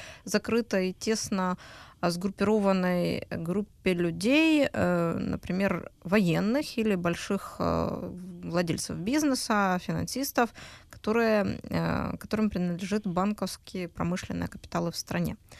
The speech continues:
А, то есть, э, я так понимаю, что Украина всё ещё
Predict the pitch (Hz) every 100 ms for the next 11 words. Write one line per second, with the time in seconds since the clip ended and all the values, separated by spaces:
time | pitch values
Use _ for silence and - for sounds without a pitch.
0 | - - - - 165 151 151 - - 240
1 | - - - 214 196 175 - - - -
2 | - _ _ - - _ _ - 202 220
3 | 226 - 247 240 220 202 - 190 180 -
4 | 185 240 214 - 208 185